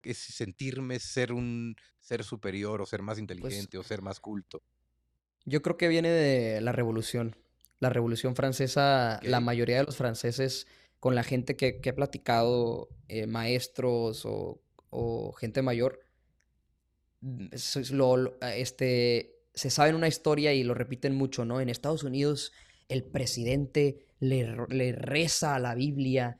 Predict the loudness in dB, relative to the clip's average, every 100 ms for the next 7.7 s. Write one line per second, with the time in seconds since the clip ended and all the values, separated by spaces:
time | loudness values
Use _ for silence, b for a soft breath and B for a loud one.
0 | _ -6 -4 -4 -6 -6 -2 -2 0 -2
1 | 0 -2 4 4 4 0 -2 0 2 0
2 | -2 0 0 -2 -6 -4 -4 0 -2 0
3 | -2 0 0 -2 2 4 4 0 2 4
4 | 4 2 6 4 6 0 0 -4 2 2
5 | 2 0 -2 -2 -2 -4 -6 b b -2
6 | 0 -2 0 0 0 -2 -4 2 4 6
7 | 4 4 8 8 8 4